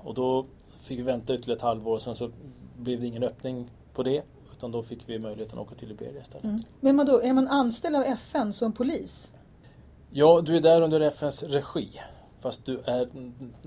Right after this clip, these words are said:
Speaker 1: det är de som har hand om, om, om insatsen, så, så att säga. Det är de som är ansvariga för insatsen. Men
Speaker 2: Mm.
Speaker 1: jag åker dit i, som en del av många, alltså som svensk polis som bidrar till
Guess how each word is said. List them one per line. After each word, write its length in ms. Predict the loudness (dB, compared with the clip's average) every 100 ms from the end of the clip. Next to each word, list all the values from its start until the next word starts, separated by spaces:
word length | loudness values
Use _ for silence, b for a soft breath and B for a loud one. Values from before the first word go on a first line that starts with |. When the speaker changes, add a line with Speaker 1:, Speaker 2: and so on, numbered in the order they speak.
| -16 -14 -2
Speaker 1:
det 60 | 0
är 40 |
de 180 | 0 -2
som 160 | -4 -6
har 120 | -4
hand 320 | -2 -2 -4
om, 280 | -6 -8 -8
om, 260 | -10 -10 -12
om 140 | -10
insatsen, 680 | -10 -10 -6 -6 -6 -14 -14
så, 160 | -12 -12
så 140 | -14
att 60 | -14
säga. 160 | -16 -16
Det 60 | -14
är 40 |
de 140 | -14
som 140 | -12 -10
är 40 |
ansvariga 420 | -10 -10 -12 -12
för 100 | -14
insatsen. 460 | -16 -16 -16 -14 -8
Men 160 | -4 -4
Speaker 2:
Mm. 120 | -4
Speaker 1:
jag 120 | -2
åker 260 | 0 -2 -6
dit 320 | -6 -8 -8
i, 120 | -12 B B B
som 280 | -10 -8 -8 -10 B B
en 120 | -6
del 160 | -2 -2
av 60 | -2
många, 380 | -4 -2 -4 -6 -12 -16
alltså 180 | -14
som 320 | -12 -10 -10 -12
svensk 540 | -2 -2 -2 -10 -20 -14 -10
polis 420 | -10 -10 -14 -14 -18
som 260 | -14 -14 -14 -16
bidrar 580 | -14 -12 -6 -4 -4
till 320 | -6 -10 -10